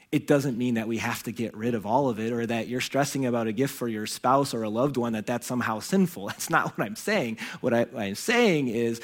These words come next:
when you look at it in its totality, where's our focus? What are we thinking about? Or <laughs> are we thinking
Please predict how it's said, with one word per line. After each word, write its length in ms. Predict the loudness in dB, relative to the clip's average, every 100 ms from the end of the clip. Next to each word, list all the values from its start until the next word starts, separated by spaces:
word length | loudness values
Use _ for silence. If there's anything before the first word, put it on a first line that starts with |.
| -8
when 120 | 0 6
you 100 | 6
look 160 | 8
at 200 | 8 8
it 100 | 6
in 120 | 4
its 120 | 0 -2
totality, 840 | -6 0 4 4 2 -2 -8 -16 _ _ _ _ _ _ _ _ _ _ _ _ _ _ _ -8
where's 380 | 2 4 4 4
our 140 | 2
focus? 680 | 2 -4 -6 -8 -14 -14 -16 _ _ _ _ _ _ _ _ _ -10
What 260 | 0 2
are 100 | 4
we 140 | 6 4
thinking 400 | 4 -2 -2 -6
about? 340 | -10 -12 -14 _ _ _ _ _ _ _
Or 340 | 0 2 2 -2 -10 -14 -18 -20 -18 -18
<laughs> 640 | -20 -20 _ _ _ -14
are 100 | -10
we 100 | -8
thinking 680 | -4 -4 -2 -2 -2 -6